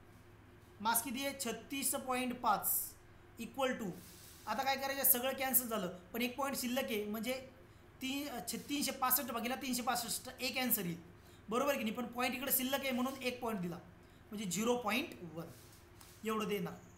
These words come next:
ठीक आहे, मग आता समोर एका लिटरमध्ये तुम्ही टाकलं त्याला, म्हणजे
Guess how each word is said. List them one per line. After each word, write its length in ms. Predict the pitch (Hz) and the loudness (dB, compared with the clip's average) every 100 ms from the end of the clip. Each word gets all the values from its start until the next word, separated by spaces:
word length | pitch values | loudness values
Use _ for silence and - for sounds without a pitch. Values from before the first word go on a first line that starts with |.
| - - - - - - | -20 -20 -20 -20 -12 -2
ठीक 120 | 330 | 0
आहे, 120 | 247 - - - 262 | 0 -2 -14 -12 2
मग 280 | 330 262 - | 4 4 0
आता 180 | 254 285 | 2 4
समोर 360 | 285 294 302 - - - - - - - - - - - - - - - - - - | 4 4 4 2 -6 -18 -20 -20 -20 -20 -20 -20 -20 -18 -18 -20 -20 -20 -20 -20 -4
एका 180 | 254 320 | -2 2
लिटरमध्ये 460 | 302 311 302 302 302 | 2 2 2 0 0
तुम्ही 180 | 302 | 2
टाकलं 260 | 277 277 277 | 4 4 4
त्याला, 220 | 277 269 262 240 - - | 4 4 2 -6 -14 -6
म्हणजे 400 | 220 285 262 | -2 0 2